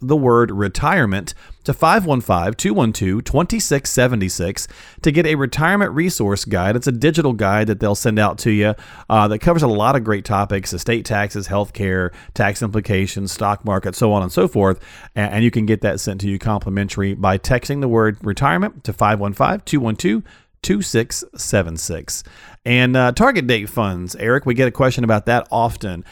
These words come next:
People will say, "Well, should I be using these target date funds?" And, you know, so if it's, uh, you know, like,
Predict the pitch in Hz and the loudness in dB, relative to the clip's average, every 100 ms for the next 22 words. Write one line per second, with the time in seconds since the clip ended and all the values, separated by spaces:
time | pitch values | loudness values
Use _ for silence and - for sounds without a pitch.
0 | - - 143 131 127 131 123 120 123 156 | -16 -2 0 2 2 4 4 4 2 4
1 | 143 151 160 135 151 160 147 117 110 175 | 4 4 4 4 4 2 0 -2 0 0
2 | 208 120 95 87 - 95 82 92 104 110 | 0 0 -4 -4 -4 -6 -4 -6 -4 -4
3 | 101 101 101 98 107 98 - 101 92 87 | -4 0 2 2 0 -6 -4 -2 -2 -4
4 | - - - _ 117 90 90 | -8 -16 -20 _ -6 -4 -4